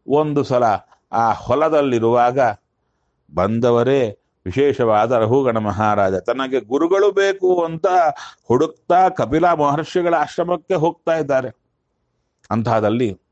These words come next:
ಅವರ ಪಾಲಕಿ ಹೊರೆಯುವವ ಒಬ್ಬನಿಗೆ ಆರೋಗ್ಯ ಸರಿಗಿಲ್ಲದಿದ್ದಾಗ ಭಟರು ಬಂದು ಇವರನ್ನ ಕರ್ಕೊಂಡು ಹೋಗ್ತಾ ಇದ್ದಾರೆ.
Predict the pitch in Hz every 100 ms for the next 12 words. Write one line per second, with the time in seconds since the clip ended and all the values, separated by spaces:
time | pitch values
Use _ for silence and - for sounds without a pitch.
0 | _ _ _ _ _ _ _ _ _ _
1 | _ _ _ _ _ _ _ - 131 147
2 | 131 110 - _ _ _ _ - - 139
3 | 170 196 190 220 131 147 180 175 165 165
4 | 160 120 123 123 123 127 107 107 113 120
5 | - 98 113 110 107 101 87 92 90 95
6 | 101 92 _ _ _ _ _ _ - 113
7 | 156 214 196 143 135 143 135 113 104 101
8 | 92 - 76 73 87 95 101 - - 131
9 | 107 82 82 80 78 _